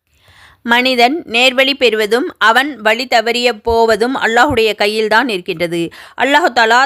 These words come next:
தான் விரும்பியவர்களை நேரான பாதையில் செலுத்துகின்றான். அதற்குரிய வாய்ப்புகளை அவர்களுக்கு அவன் ஏற்படுத்தி தருகின்றான். அல்லாஹு தஆலாவுடைய நாட்டமின்றி எவரும் நேர்வழியை பெற முடியாது. எனவேதான்,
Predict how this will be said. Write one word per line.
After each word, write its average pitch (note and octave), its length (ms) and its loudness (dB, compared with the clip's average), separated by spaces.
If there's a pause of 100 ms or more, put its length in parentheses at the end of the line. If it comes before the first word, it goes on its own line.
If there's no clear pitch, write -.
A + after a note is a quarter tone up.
தான் C4 320 0
விரும்பியவர்களை A#3+ 760 -2
நேரான C4+ 520 0
பாதையில் A#3 520 -2
செலுத்துகின்றான். F#3 760 -4 (240)
அதற்குரிய C#4+ 720 0
வாய்ப்புகளை B3+ 680 2
அவர்களுக்கு B3 680 0
அவன் G#3+ 340 0
ஏற்படுத்தி A3 540 -6
தருகின்றான். F#3 680 -2 (320)
அல்லாஹு D4+ 360 2
தஆலாவுடைய B3+ 540 2
நாட்டமின்றி A3+ 720 -4
எவரும் A#3+ 500 0
நேர்வழியை A#3+ 540 -2
பெற G3+ 220 0
முடியாது. F3+ 640 0 (260)
எனவேதான், G#3 800 2